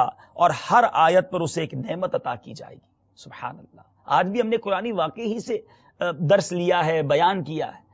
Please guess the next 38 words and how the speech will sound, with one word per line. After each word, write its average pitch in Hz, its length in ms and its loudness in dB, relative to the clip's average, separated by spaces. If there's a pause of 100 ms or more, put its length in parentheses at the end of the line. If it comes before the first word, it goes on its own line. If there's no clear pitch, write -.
(240)
تو 214 80 -10
قرآن 196 260 2 (120)
پاک 196 240 2
سے - 140 0
ہمیں 226 100 -4
سچی 190 260 -4
محبت 170 420 -4
ہونی 151 200 -4
چاہیے، 143 180 -4
اور 175 80 2
دعوت 180 320 2
اسلامی 214 460 -2 (300)
ہے 208 120 4
بھی 277 140 2
تبلیغ 226 480 2 (160)
قرآن 240 320 4
و 359 100 4
سنت 285 360 2
کی 247 140 4
غیر 226 140 6
سیاسی 208 420 2
عالمگیر 185 420 0
تحریک۔ 131 320 -6 (380)
تو - 100 -20
قرآن 165 220 0 (120)
پاک 151 320 0
پڑھیے، 139 380 -2
اسے 139 200 -6
سمجھیے، 170 580 2 (220)
اس 220 180 0
کی 262 120 0
تعلیمات 196 520 2
کو 254 100 2
سیکھیے 233 420 0
اور 311 80 4
دوسروں 269 280 2
کو 311 120 2
سکھائیے۔ 196 440 0